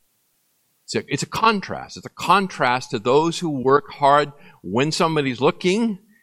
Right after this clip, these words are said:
and then goof off when they're not, to,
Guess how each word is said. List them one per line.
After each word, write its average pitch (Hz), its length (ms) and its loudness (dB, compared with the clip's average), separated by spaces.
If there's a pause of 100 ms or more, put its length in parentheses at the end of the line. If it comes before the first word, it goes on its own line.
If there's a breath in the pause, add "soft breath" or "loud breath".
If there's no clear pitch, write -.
(100)
and 117 160 0
then 131 180 -4
goof 143 320 2
off 147 300 4
when 135 180 -2
they're 107 140 -4
not, 131 480 2 (460 soft breath)
to, 123 260 -4